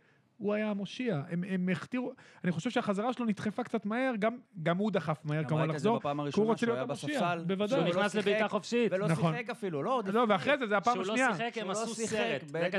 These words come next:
Speaker 3: כתבתי בטור אתמול. אה,
Speaker 1: נכון.
Speaker 3: מכבי חיפה.
Speaker 1: שוב, בוא לא
Speaker 3: קודם כל,
Speaker 1: נאשים,
Speaker 3: רגע,
Speaker 1: אנחנו לא
Speaker 3: בוא נעשה
Speaker 1: מאשימים,
Speaker 3: ככה.
Speaker 1: זה, זה בסדר,
Speaker 3: עזוב,
Speaker 1: זה
Speaker 3: לא מאשימים. מכבי
Speaker 1: זה
Speaker 3: חיפה,
Speaker 1: היה רצון
Speaker 3: אני כ-,
Speaker 1: הדדי של שני
Speaker 3: קראתי לו
Speaker 1: הצדדים.
Speaker 3: ספין.
Speaker 2: נכון.
Speaker 3: הוא היה ספין של מכבי חיפה
Speaker 1: נכון.
Speaker 3: במובן הזה. אוקיי, תקשיב. כשהוא, אה,
Speaker 2: אבל זה ספין שגם רצה להיות ספין.
Speaker 3: ב-,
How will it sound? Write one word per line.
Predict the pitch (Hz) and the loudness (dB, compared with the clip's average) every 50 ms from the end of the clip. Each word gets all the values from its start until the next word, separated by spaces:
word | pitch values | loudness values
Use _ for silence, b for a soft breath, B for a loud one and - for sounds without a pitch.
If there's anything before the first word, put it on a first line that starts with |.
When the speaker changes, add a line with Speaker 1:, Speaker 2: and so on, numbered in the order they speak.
| 202 | 0
Speaker 3:
כתבתי | 196 190 160 196 | 0 0 -2 -4
בטור | 175 175 - 196 180 | -6 -4 -4 -4 -4
אתמול. | 180 175 165 139 - 143 | -4 -4 -6 -4 -2 -2
אה, | 175 | 0
Speaker 1:
נכון. | 143 135 123 | 0 0 0
Speaker 3:
מכבי | 147 - - 208 208 196 170 | -2 0 -2 -2 -2 -2 -4
חיפה. | 139 - 160 143 135 123 - 147 160 175 - b b b b b b b b b b - | -2 0 0 0 0 -2 -4 -6 -6 -6 -8 b b b b b b b b b b -2
Speaker 1:
שוב, | 226 180 | 0 2
בוא | 202 226 | 2 2
לא | 254 | 2
Speaker 3:
קודם | 254 | 2
כל, | 254 | 0
Speaker 1:
נאשים, | 226 - - | 0 2 2
Speaker 3:
רגע, | 247 220 | 2 2
Speaker 1:
אנחנו | - 208 | 2 2
לא | 214 | 2
Speaker 3:
בוא | 254 262 | 2 2
נעשה | 220 185 - 233 | 2 2 0 0
Speaker 1:
מאשימים, | 247 277 254 214 | 2 2 0 0
Speaker 3:
ככה. | 185 170 | 2 0
Speaker 1:
זה, | 180 175 - | 0 0 0
זה | - - 180 | -2 -4 0
בסדר, | 170 175 - - - - 254 269 254 233 220 180 | 0 0 -2 -2 0 2 4 4 4 2 0 0
Speaker 3:
עזוב, | 185 180 | 0 -2
Speaker 1:
זה | 170 | -2
Speaker 3:
לא | 170 170 | -2 -2
מאשימים. | 160 151 139 - - 135 113 110 107 110 | -2 -4 -8 -8 -10 -12 -12 -12 -12 -10
מכבי | 113 117 - 180 170 160 165 | -12 -8 -6 -6 -6 -6 -6
Speaker 1:
זה | 147 | -2
Speaker 3:
חיפה, | 165 196 | 0 2
Speaker 1:
היה | 220 220 | 2 2
רצון | 214 151 - 277 277 | 0 0 0 0 0
Speaker 3:
אני | - 220 | 0 0
כ-, | 220 | 0
Speaker 1:
הדדי | 214 196 269 254 | 0 0 -2 -4
של | - 214 | -4 -2
שני | 160 147 | -2 0
Speaker 3:
קראתי | 151 175 180 165 185 170 | 2 0 0 0 0 0
לו | 160 | 0
Speaker 1:
הצדדים. | 147 | -2
Speaker 3:
ספין. | 135 127 - - 156 131 110 | -4 -8 -10 -8 -8 -6 -6
Speaker 2:
נכון. | 110 - 349 - - - _ | -8 -8 -10 -12 -18 -16 _
Speaker 3:
הוא | - 170 160 - - | -4 -4 -4 -4 -4
היה | 160 143 135 147 151 | -2 0 0 0 0
ספין | 147 - - - - _ - 170 165 165 | -2 -4 -12 -14 -12 _ -6 -4 -4 -4
של | - - 120 | -6 -6 -6
מכבי | 117 117 - 123 117 113 117 | -6 -6 -6 -8 -8 -8 -8
חיפה | 101 135 135 139 | -8 -6 -4 -4
Speaker 1:
נכון. | 143 135 147 131 | -4 -2 -2 -2
Speaker 3:
במובן | 131 127 127 143 139 139 | -2 -2 -2 -2 -2 -4
הזה. | 123 113 113 107 | -4 -6 -6 -6
אוקיי, | 127 139 180 160 | -6 -6 -6 -8
תקשיב. | 147 147 123 - - 107 90 - b b b b b b b b b _ | -8 -10 -12 -10 -10 -10 -12 -12 b b b b b b b b b _
כשהוא, | - - - 127 123 151 190 214 214 202 - - - | -12 -4 -2 0 2 2 2 2 2 0 -2 -4 -4
אה, | 131 120 123 120 120 117 120 117 117 117 117 | -2 0 0 0 -2 -2 -2 -2 -4 -4 -2
Speaker 2:
אבל | 117 131 | -2 -2
זה | 123 131 131 | -4 -4 -8
ספין | - - - 185 196 | -10 -4 -2 -2 -2
שגם | - 185 165 156 151 143 | 0 0 0 0 2 0
רצה | 143 - - 214 208 | -2 -2 -2 -2 0
להיות | 190 156 131 | 2 0 0
ספין. | - - - 131 107 | -2 -6 -10 -4 -4
Speaker 3:
ב-, | 101 | -4